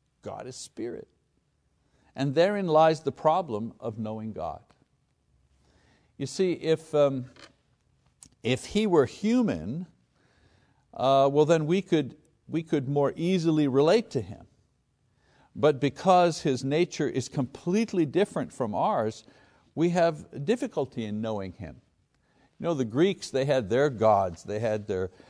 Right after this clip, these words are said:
panoply of gods, but their gods were, like, half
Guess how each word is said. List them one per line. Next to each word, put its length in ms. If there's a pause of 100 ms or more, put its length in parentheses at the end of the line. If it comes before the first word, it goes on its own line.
(120)
panoply 600
of 200
gods, 460
but 160
their 160
gods 420
were, 140
like, 320
half 480